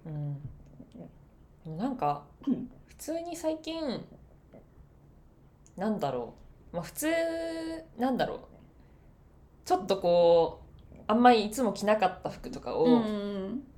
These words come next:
Speaker 1: 例えばなんか全身白とか、
Speaker 2: うんうんうん。
Speaker 1: 白い服もともと着なかったから、
Speaker 2: うんうんうん。
Speaker 1: とかなった時に、なんかもう白とショッキングピンクみたいな
Speaker 2: あれ、あれ
Speaker 1: 服を、
Speaker 2: 時に。
Speaker 1: そうそうそう、の時に、
Speaker 2: うん。
Speaker 1: あ、も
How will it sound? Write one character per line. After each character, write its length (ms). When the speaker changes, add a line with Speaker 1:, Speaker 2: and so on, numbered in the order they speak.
Speaker 1:
例 100
え 20
ば 80
な 80
ん 20
か 100
全 200
身 280
白 240
と 140
か、 100
Speaker 2:
う 40
ん 40
う 40
ん 20
う 20
ん。 120
Speaker 1:
白 220
い 60
服 120
も 120
と 80
も 60
と 80
着 120
な 80
か 60
っ 140
た 60
か 80
ら、 60
Speaker 2:
う 40
ん 20
う 60
ん 40
う 40
ん。 80
Speaker 1:
と 120
か 100
な 140
っ 100
た 100
時 220
に、 280
な 60
ん 40
か 60
も 80
う 40
白 300
と 320
シ 120
ョ 60
ッ 60
キ 120
ン 100
グ 120
ピ 120
ン 100
ク 80
み 80
た 100
い 60
な 80
Speaker 2:
あ 60
れ、 260
あ 80
れ 120
Speaker 1:
服 220
を、 200
Speaker 2:
時 20
に。 60
Speaker 1:
そ 80
う 40
そ 140
う 60
そ 160
う、 60
の 140
時 240
に、 440
Speaker 2:
う 40
ん。 20
Speaker 1:
あ、 0
も 600